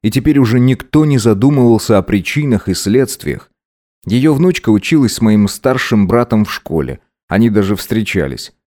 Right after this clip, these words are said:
Потом сын бабы Дуси со всей семьей переехал в столицу. Раньше она иногда ездила к ним в гости,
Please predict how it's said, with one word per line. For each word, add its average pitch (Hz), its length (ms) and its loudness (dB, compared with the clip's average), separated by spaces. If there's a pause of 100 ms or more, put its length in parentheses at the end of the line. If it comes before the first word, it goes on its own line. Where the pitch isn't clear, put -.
(120)
Потом 196 540 0 (240)
сын 214 420 0
бабы 131 280 2
Дуси 139 400 0
со 101 180 -2
всей 165 240 -2
семьей 101 440 0
переехал 90 500 -2
в - 80 -12
столицу. - 680 -6 (480)
Раньше 123 420 0
она 113 240 4
иногда 110 340 2
ездила 107 460 2
к - 80 -6
ним 110 200 4
в 98 60 -10
гости, 110 540 0